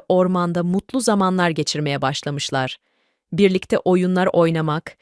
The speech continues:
birlikte ağaçların arasında dolaşmak, birlikte dürüst olmayı öğrenmişlerdi. Aralarındaki bağ her geçen gün daha da güçlenmişti. Bir gün ormanda bir kuyruklu yılan gördüler.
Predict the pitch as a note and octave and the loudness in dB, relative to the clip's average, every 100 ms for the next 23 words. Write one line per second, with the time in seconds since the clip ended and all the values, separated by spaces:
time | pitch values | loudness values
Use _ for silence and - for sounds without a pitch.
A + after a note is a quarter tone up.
0 | _ _ - F#3+ F#3+ G#3+ - F3+ F3+ - | _ _ 0 0 0 0 2 2 2 0
1 | F#3 F#3+ G#3 F3+ E3+ - F3 E3 E3 D#3+ | 0 0 0 0 0 -2 -2 2 2 2
2 | - D3 D3 - _ _ _ G#3+ G#3 - | -2 -4 -6 -12 _ _ _ 0 2 2
3 | A#3+ F3 G3 C4 - - E3+ D#3 D#3 D#3 | -2 0 0 0 -2 -2 0 0 0 0
4 | - D#3+ D3 C#3 C#3+ - C#3+ C3+ C#3 C3 | 0 0 0 -2 -4 -4 -4 -4 -6 -8
5 | - _ _ _ _ _ F#3 F#3+ F#3+ F#3+ | -10 _ _ _ _ _ 4 6 6 2
6 | F#3+ F#3+ F3 E3+ G3+ D#3 D#3 _ _ - | 0 -2 0 4 4 4 -2 _ _ 0
7 | B3 A#3+ F3 - D#3 D3 D3+ D#3 D#3+ F#3 | 2 2 0 0 -2 -2 -2 0 0 2
8 | E3+ D#3 D3+ - C#3+ C#3+ - - B2+ - | 0 0 -4 -4 -4 -4 -4 -4 -4 -6
9 | _ _ _ - E3+ B3 F#3 D3 C3+ D3 | _ _ _ -2 2 2 2 -2 -4 -8
10 | _ _ F#3 F#3 G3 F#3+ G3+ A3 F#3 - | _ _ 4 6 4 2 2 2 0 -2
11 | - G3 F#3 - A#3+ F3 D#3+ D#3 D3 C#3 | 0 2 2 0 0 2 2 2 2 0
12 | C3+ C3+ B2 - | 0 -2 -4 -6